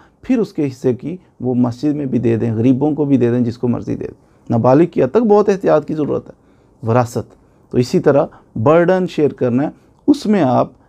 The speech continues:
नाबालिग का भी कर सकते हैं। नाबालिग है तो उसके इतनी लायबिलिटी बनती थी, एक लाख बेटा आपको आता है तो उसका ही शेयर पे निकाल के वो मकरूज को देंगे, उसको नहीं कहेंगे अठारह साल बाद आना लेने के लिए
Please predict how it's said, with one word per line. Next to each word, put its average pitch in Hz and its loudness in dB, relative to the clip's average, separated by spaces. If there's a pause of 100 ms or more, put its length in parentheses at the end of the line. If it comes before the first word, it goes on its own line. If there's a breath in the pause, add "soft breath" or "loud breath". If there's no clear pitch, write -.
(120)
नाबालिग 139 2
का 135 0
भी 113 0 (240)
कर 123 0
सकते - -10
हैं। 117 -18
नाबालिग 120 4
है 320 -2 (280 soft breath)
तो - -4
उसके - 0 (240)
इतनी 160 -2
लायबिलिटी 156 2
बनती 135 0
थी, 202 -2 (100)
एक 156 0
लाख 165 2
बेटा 147 0
आपको 151 0
आता 131 2
है 107 -4 (140)
तो - -4
उसका 139 -2
ही 143 2
शेयर 135 0
पे 131 -4
निकाल 135 2
के 131 -4
वो - 0 (380 loud breath)
मकरूज 143 2
को 175 0
देंगे, 165 2
उसको 170 4
नहीं 202 0
कहेंगे 196 0
अठारह 165 2
साल 156 0
बाद 143 2
आना 120 0
लेने 110 -4
के 92 -12
लिए 92 -14